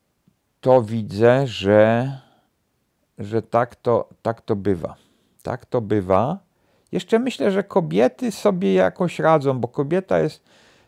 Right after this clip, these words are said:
taką, powiedzmy sobie, jakby to powiedzieć, kapłanką życia, sam-, sama w sobie. Ma fizjologicznie to umocowane bycia kapłanką życia, da-, dającą życie, prawda?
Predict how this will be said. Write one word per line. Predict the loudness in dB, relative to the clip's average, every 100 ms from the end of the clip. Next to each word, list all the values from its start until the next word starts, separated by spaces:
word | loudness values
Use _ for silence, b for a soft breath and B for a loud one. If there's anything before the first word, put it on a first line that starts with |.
| b
taką, | -2 0 -2 -2
powiedzmy | -2 0 -2 -2 -4 -4
sobie, | -2 -2 0 0 0 -4 -12 _ _ _ _ -20 -20 _ _ _ _ -4
jakby | -2 -2 -2 -6
to | -4 -6
powiedzieć, | -4 -4 -2 -4 -4 -8 -8 -16 -20 _ _ _ _ _
kapłanką | -6 -4 0 0 0 -2 -2
życia, | 0 0 0 -4
sam-, | -2 -2 -2 -4
sama | -2 0 0 -4
w | -2
sobie. | 2 2 2 0 0 -8 _ _ _ _ _ _ _ _ _ _ _ _ _ _ _ _ _ -10
Ma | -8
fizjologicznie | -6 -6 -2 0 2 2 0 -2 -4 -4
to | 0 4 4 2
umocowane | -4 -4 -4 -2 -2 0 2 2 0
bycia | -2 -2 -4
kapłanką | -2 -4 0 -2 -2 -4 -4
życia, | 0 -2 -2 -6 -8
da-, | -4 2 2
dającą | 4 4 4 2 0 -2 -2 0
życie, | -4 -4 -12
prawda? | -10 -10 -4 -2 -2